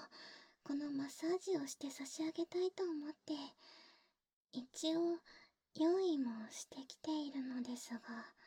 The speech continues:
いかがでしょうか？<laughs> 承知いたしました。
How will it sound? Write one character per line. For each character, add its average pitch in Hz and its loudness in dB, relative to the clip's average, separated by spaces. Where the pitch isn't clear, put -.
い 247 0
か 294 -8
が 349 2
で 330 0
し - -6
ょ 269 -4
う 269 -10
か？ 247 -4
<laughs> - -8
承 294 -4
知 330 -2
い 339 -2
た 339 0
し 359 0
ま 359 2
し - -6
た。 359 -2